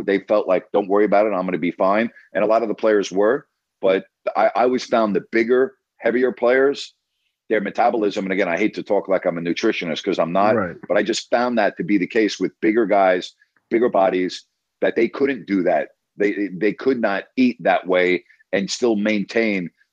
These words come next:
Speaker 1: the body that they were really hoping to have for the whole
Speaker 2: Right.
Speaker 1: year. It didn't work like that.
Speaker 2: Okay. Yeah. Yeah. Yeah. No, you're, you're, I mean, it's just like with James Harden. Last couple of years, he was <laughs> really out of shape as far as I'm concerned. But, you know, he over the,
Speaker 1: Yep.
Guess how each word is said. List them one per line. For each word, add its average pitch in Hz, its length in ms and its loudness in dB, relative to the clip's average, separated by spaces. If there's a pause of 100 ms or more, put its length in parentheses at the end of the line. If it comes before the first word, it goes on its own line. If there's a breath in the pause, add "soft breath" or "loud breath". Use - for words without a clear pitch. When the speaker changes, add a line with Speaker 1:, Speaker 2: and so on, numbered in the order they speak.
(100)
Speaker 1:
the 87 60 0
body 104 360 2
that 90 200 -4
they 95 120 4
were 85 320 2 (1400)
really 107 220 0
hoping - 280 0
to 87 60 -4
have 110 260 2
for 95 80 -2
the 85 80 0
whole 95 120 2
Speaker 2:
Right. 95 120 4
Speaker 1:
year. 92 120 2
It - 80 -10
didn't 98 200 -2
work 98 220 0
like 76 200 0
that. 67 180 0 (440)
Speaker 2:
Okay. 104 320 0
Yeah. 113 420 0
Yeah. 151 340 2 (320)
Yeah. 123 220 0
No, 123 180 2
you're, 123 260 2
you're, 117 240 0
I 151 140 2
mean, 165 160 2
it's 156 100 -2
just 165 180 -4
like 156 120 0
with 127 120 -4
James 123 240 -2
Harden. 131 240 0
Last 104 200 -2
couple - 240 -4
of 104 40 -2
years, 107 240 -2
he 110 80 -4
was 95 160 -6
<laughs> 101 160 -8
really 101 220 -6 (300 loud breath)
out 101 140 2
of 87 80 -2
shape 117 300 0
as 92 120 -2
far 101 220 0
as 90 80 -6
I'm 107 180 -4
concerned. 90 360 -8
But, 90 200 -6
you 104 140 -4
know, 95 80 -2
he 98 160 -4 (120)
over 101 200 -6
the, 107 60 -2
Speaker 1:
Yep. 156 220 -2